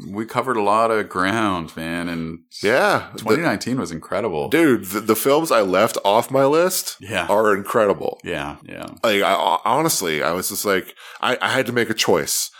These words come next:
Speaker 1: Mm-hmm.
Speaker 2: I'm like, I have, I only had twelve five-star <laughs> films this year.
Speaker 1: Oh, really?
Speaker 2: No,
Speaker 1: Wow.
Speaker 2: no, no, no, fourteen.
Speaker 1: Yeah.
Speaker 2: And so the other six were four point fives,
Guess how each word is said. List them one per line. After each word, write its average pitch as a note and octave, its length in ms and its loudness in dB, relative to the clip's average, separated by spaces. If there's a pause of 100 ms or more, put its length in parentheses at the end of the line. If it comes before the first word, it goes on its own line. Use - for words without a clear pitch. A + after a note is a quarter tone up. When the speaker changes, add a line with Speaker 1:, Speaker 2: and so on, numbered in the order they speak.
(180)
Speaker 1:
Mm-hmm. F2 340 -8
Speaker 2:
I'm G2 100 -2
like, F#2 420 0 (100)
I G2+ 140 2
have, G2+ 680 0 (100)
I G2+ 140 2
only D4 200 2
had A3 280 0
twelve B2+ 280 0
five-star A#2 560 0
<laughs> - 120 -4
films A#2 320 -4
this C#2+ 220 -4
year. C#2+ 220 -8 (140)
Speaker 1:
Oh, G#2 140 4
really? F#2+ 540 2 (260)
Speaker 2:
No, B2 160 2
Speaker 1:
Wow. G2 340 -2
Speaker 2:
no, D#3+ 220 2
no, D#3 180 4
no, C#3+ 140 4
fourteen. A2+ 600 -2 (260)
Speaker 1:
Yeah. E2 320 -2 (320)
Speaker 2:
And G#2 520 0 (180)
so A#2 420 0 (160)
the G#2 80 -2
other C#3+ 160 2
six - 340 -2
were A#2 80 4
four A#2+ 220 0
point G#2+ 240 0
fives, F#2+ 500 0